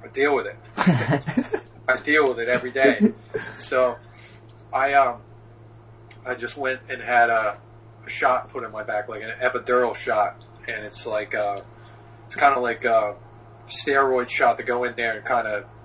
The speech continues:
Speaker 1: help it heal, help it loosen up the pain.
Speaker 2: Yeah.
Speaker 1: And it's been helping, but I still have the pain, and now I'm gonna start some therapy, like
Speaker 2: Do
Speaker 1: some stretches and all that stuff ne-, next week.
Speaker 2: Do you smoke, hey, do you mind if I ask you if you smoke weed?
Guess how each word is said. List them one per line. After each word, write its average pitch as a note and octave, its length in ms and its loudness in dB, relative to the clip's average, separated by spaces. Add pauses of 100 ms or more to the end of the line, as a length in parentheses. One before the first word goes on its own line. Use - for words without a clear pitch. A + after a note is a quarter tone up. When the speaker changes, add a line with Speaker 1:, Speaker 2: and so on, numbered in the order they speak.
(280)
Speaker 1:
help C3+ 280 2
it - 80 -8
heal, C3 600 0 (520)
help C#3 260 2
it A2+ 100 -4
loosen B2 340 -4
up B2 160 -2
the B2 60 -6
pain. B2+ 480 -2 (460)
Speaker 2:
Yeah. A#2+ 280 4
Speaker 1:
And A2+ 240 -4 (180)
it's C#3+ 180 -6
been F3+ 120 0
helping, B2+ 520 6
but A#2 140 0
I A2 60 2
still C3+ 300 -2
have B2+ 240 2
the A#2 80 -8
pain, B2 340 0
and G#2 100 -14
now A#2 180 2
I'm A#2+ 60 -6
gonna A2 160 -6
start A#2 280 2
some - 140 -12
therapy, A#2 560 0 (840)
like - 80 2
Speaker 2:
Do C#3+ 60 8
Speaker 1:
some B2 160 0
stretches A#2 680 -2
and A2 100 -6
all A2+ 160 6
that A#2+ 160 2
stuff - 340 0
ne-, A2+ 60 -6 (220)
next - 240 -8 (420)
week. A2 360 -10 (300)
Speaker 2:
Do D3+ 100 6
you D3+ 100 10
smoke, F3 480 6
hey, D3+ 260 12
do C#3 100 8
you D3+ 120 10
mind D3+ 220 8
if D3+ 100 6
I D3 140 12
ask D3+ 220 10
you D3+ 120 10
if C#3 80 6
you C#3+ 100 4
smoke D3 300 4
weed? F3+ 340 10